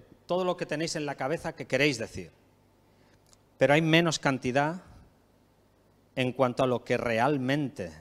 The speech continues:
decís. Pero es que hay menos todavía en lo que la gente oye. Y finalmente, hay menos todavía de lo que la gente entiende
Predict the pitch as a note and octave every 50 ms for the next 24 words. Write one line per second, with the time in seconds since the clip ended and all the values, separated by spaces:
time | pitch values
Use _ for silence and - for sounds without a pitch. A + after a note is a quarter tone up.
0 | - G2+ G#2+ G2+ - - G#2 E2+ - - - - - - _ _ _ _ _ _
1 | _ _ _ _ _ _ _ _ _ _ _ _ _ _ _ _ _ _ _ -
2 | B2+ A#2 A#2 - - D3+ D3 C#3+ D3 D#3 E3+ E3 D3+ C#3 - - C#3 C3+ C3 C3
3 | D3 D3 D3 D3+ D#3 D3+ D#3 - - - A#2 A#2+ A#2+ A#2+ - - A2+ A2 - -
4 | C3+ C#3+ D3+ C#3+ - A2+ G#2 - - - D#3+ F3 A2+ F#2+ F2 D2+ - - - _
5 | _ _ _ _ _ _ _ _ _ _ _ _ _ _ _ _ _ - B2 -
6 | C#3+ C3+ D3 D#3 D#3+ D#3+ D#3+ D#3+ D#3+ D#3+ D3 - D3+ F3 G3 D#3+ - _ _ _
7 | _ _ _ _ _ _ - C#3 D#3 D#3 D#3 D#3+ E3 E3 D#3+ C#3 G#2+ F#2+ - -
8 | - - - - - - C3 A#2+ A#2 A#2 B2+ C3 B2+ A2+ G#2 G2+ G#2+ G#2+ - G#2
9 | F#2+ F2+ - B2+ D3 G3+ G3+ G#3+ F#3 D#3+ B2+ - A#2+ A2 G2 F#2 F#2+ B2+ E3+ F3